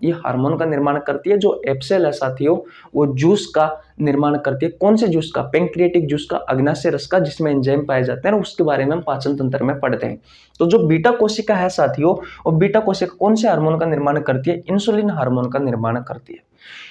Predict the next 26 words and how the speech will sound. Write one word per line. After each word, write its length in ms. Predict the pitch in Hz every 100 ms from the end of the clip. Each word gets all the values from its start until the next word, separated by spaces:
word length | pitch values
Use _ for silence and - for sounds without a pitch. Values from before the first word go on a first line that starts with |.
| -
आपसे 240 | 185 185 220
question 260 | 226 233
पूछा 260 | 220 196 175
जाता 240 | 156 156
है 80 | 175
कि 140 | - -
इंसुलिन 520 | 180 180 220 233 220
हार्मोन 320 | 147 135 143
का 100 | 160
निर्माण 360 | 165 131 131 139
किस 260 | - 233 -
कोशिका 400 | 160 - - 139
से 140 | 147
होता 240 | 127 131
है? 100 | 139
तो 100 | -
beta 340 | 143 131 135 185
कोशिका 400 | 185 139 - 131
से 160 | 131
होता 240 | 135 135 -
है। 60 | - _ _
कौन 160 | 185 220
सी 140 | 226
ग्रंथि 360 | 185 165 170 175
करती 340 | 160 147 147
है? 300 | 135 - _